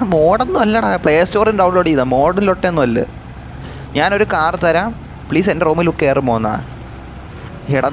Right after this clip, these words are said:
നമ്മൾ നോക്കാടാ മറ്റേ കാറിന്, നീ കാറും തരണ്ട, അതിനെന്ത്? ഛേ, റൂമിൽ പറഞ്ഞാൽ കാറിലോട്ട് നമുക്ക് ആവശ്യത്തിന് ഉണ്ടടാ മുത്തേ,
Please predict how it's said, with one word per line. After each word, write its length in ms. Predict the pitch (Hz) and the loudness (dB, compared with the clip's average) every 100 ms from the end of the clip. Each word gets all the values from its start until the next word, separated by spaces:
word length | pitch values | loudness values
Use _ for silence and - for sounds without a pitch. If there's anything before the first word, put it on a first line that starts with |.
| 139 | -2
നമ്മൾ 260 | 127 151 175 175 143 | 0 2 2 2 0
നോക്കാടാ 400 | 139 180 233 220 175 | 0 2 0 0 0
മറ്റേ 140 | 165 139 | -2 -2
കാറിന്, 400 | 127 165 208 214 | -2 -2 -2 0
നീ 80 | 214 185 | 0 0
കാറും 340 | 143 170 214 196 | 0 0 0 0
തരണ്ട, 220 | 170 160 131 | 0 0 0
അതിനെന്ത്? 320 | 151 170 160 143 | 0 0 0 2
ഛേ, 80 | 147 143 - | 2 0 -2
റൂമിൽ 220 | 117 147 151 | 0 2 2
പറഞ്ഞാൽ 240 | 147 147 | 2 0
കാറിലോട്ട് 440 | 131 127 - 139 143 | -2 -2 0 0 0
നമുക്ക് 180 | 151 160 | -2 -2
ആവശ്യത്തിന് 260 | 165 - 156 | -2 -2 -2
ഉണ്ടടാ 260 | 151 156 143 | 0 0 0
മുത്തേ, 160 | 117 | 0